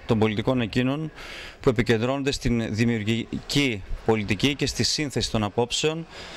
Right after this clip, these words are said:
και στις, ε, αποδοτικές συνεργασίες. Και όταν κάτι γίνεται, ε, καλά, οφείλουμε παλικαρίσια να το αναγνωρίζουμε και η προηγούμενη διοίκηση, ο πρόεδρος, ο κύριος Πελατσίδης και οι συνεργάτες του έχουν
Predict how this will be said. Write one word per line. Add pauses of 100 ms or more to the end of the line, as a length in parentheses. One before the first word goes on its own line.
(160)
και
στις,
ε,
αποδοτικές
συνεργασίες.
Και
όταν
κάτι
γίνεται, (520)
ε,
καλά, (140)
οφείλουμε (300)
παλικαρίσια
να
το
αναγνωρίζουμε
και
η
προηγούμενη
διοίκηση, (800)
ο
πρόεδρος,
ο
κύριος
Πελατσίδης
και
οι
συνεργάτες
του
έχουν